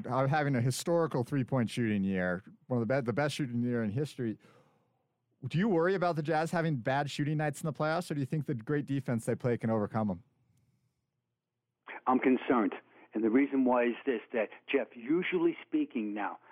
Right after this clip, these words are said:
Speaker 2: I'm gonna paint the canvas with one broad stroke. In most playoff games, the defense is fierce. It's those ugly ninety-two ninety-one,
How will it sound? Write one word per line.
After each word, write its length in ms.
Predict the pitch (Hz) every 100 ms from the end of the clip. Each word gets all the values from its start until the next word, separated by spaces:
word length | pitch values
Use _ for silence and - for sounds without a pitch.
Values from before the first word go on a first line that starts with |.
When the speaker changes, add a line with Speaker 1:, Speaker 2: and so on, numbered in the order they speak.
| - 117
Speaker 2:
I'm 60 |
gonna 140 | 113 113
paint 260 | 139 147
the 80 | 143
canvas 360 | - 143 135 -
with 80 | 110
one 220 | 131 131
broad 260 | 127 127 127 -
stroke. 320 | 127 110 - - - - _ -
In 140 | 127 123
most 400 | 131 143 196 - - -
playoff 340 | 170 139 120 110 -
games, 260 | 117 113 - - -
the 80 | 120
defense 500 | 120 156 170 160 143 -
is 100 | 120 - -
fierce. 260 | 139 95 - - - _ _ _ _ _
It's 100 | - -
those 160 | 120 117
ugly 520 | 147 151 156 143 156 - _ _ _ -
ninety-two 600 | 139 - 160 - 156 139
ninety-one, 720 | 139 139 139 135 127 139